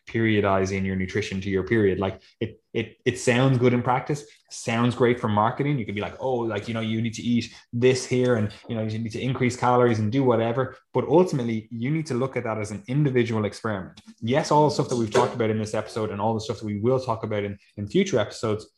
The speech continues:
it will go into informing what you need to do and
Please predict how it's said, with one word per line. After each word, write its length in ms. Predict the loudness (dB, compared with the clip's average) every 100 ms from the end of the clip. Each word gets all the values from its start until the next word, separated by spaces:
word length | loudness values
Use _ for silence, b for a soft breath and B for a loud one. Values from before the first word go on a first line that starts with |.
| _ _ _ _ _ _ -6
it 60 |
will 220 | 4 6
go 140 | 6 4
into 240 | 2 0
informing 720 | -4 -2 0 2 2 0 -2 -2
what 220 | -2 -2
you 100 | -4
need 160 | -4 -8
to 120 | -6
do 320 | -2 0 0
and 120 | -2